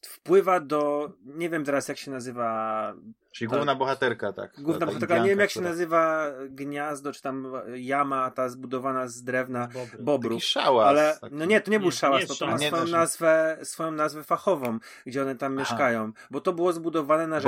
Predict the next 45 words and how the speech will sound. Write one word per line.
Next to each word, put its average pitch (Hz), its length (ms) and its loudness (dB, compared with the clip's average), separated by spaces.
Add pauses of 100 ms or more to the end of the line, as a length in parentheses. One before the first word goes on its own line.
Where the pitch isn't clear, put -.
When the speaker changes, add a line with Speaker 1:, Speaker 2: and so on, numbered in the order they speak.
Speaker 1:
to 156 100 4
było - 20 2
Speaker 2:
Bobrowisko. 170 240 4
Speaker 1:
zbo-, 151 280 0 (300)
no 151 320 -10
nie, 170 120 -6
to 160 260 -4
też - 140 -6
nie 160 40 -4
jest 127 120 -2
bobrowisko, 117 560 -4
to 110 120 -12
ma 113 100 -6
swoją 113 280 -6
nazwę. 101 400 -8 (340)
Przepraszam 143 520 -2
wszystkich, 135 300 -10
że 127 180 -6
nie, 135 120 -10
nie 135 80 -8
jestem - 280 -10
przygotowany 120 580 -4
z - 60 -10
tego, 120 280 -4
ale 147 180 4 (260)
ona 165 220 0
wpływa 135 320 0
i 139 40 0
na 160 60 -4
przykład - 240 -4
to 190 60 0
jest 185 120 -4
taki 190 280 -6
element, 170 460 0
który 175 480 2
jest 170 220 -4
naprawdę 165 380 -2
bardzo 160 320 0
spoko, 135 600 -6
y, 139 300 -6 (600)
mm, 151 240 -10
czy 170 140 -8
na 175 60 -4
przykład - 240 -4
Speaker 3:
Żeremia, 160 540 0